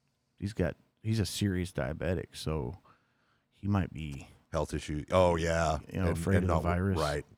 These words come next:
Speaker 1: Yeah.
Speaker 2: Yeah, it did seem a little early 'cause that's booked for the middle of July
Speaker 1: Oh.
Speaker 2: in the, at that ballpark.
Speaker 1: Right.
Speaker 2: Um, yeah, anyway, I, uh, I wanna go check it out 'cause
Speaker 1: Fuck yeah.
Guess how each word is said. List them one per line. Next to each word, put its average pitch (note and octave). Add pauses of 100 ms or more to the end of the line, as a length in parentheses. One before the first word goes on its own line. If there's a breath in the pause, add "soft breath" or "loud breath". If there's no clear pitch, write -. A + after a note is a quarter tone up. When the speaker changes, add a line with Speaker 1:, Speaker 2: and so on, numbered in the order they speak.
(220)
Speaker 1:
Yeah. F2+
Speaker 2:
Yeah, G2+
it F#2+
did G#2
seem G#2
a F#2
little F2+
early G#2+
'cause G#2
that's C#3
booked C#3+
for C#3
the A2
middle C3
of A2+
July F#2 (1200)
Speaker 1:
Oh. F#2+
Speaker 2:
in G2
the, G2 (140)
at G2
that F#2
ballpark. E2+
Speaker 1:
Right. G2 (240)
Speaker 2:
Um, D#2+ (1600)
yeah, C3+
anyway, F#2+ (120)
I, F#2+
uh, E2 (1300)
I F#2
wanna F#2
go D#2+
check E2
it D#2
out D#2 (220)
'cause C#2+
Speaker 1:
Fuck -
yeah. A#2